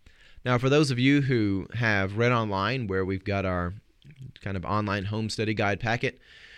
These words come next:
we're gonna be looking at a few different questions here about Daniel and tragedy and things of that nature. So, Pastor Mike, thank you for joining us. Let me throw this first question to you.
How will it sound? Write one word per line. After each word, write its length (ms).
we're 60
gonna 100
be 80
looking 260
at 80
a 40
few 220
different 460
questions 460
here 240
about 400
Daniel 600
and 240
tragedy 500
and 100
things 240
of 60
that 140
nature. 280
So, 160
Pastor 320
Mike, 240
thank 180
you 60
for 80
joining 280
us. 200
Let 120
me 60
throw 120
this 180
first 300
question 360
to 160
you. 140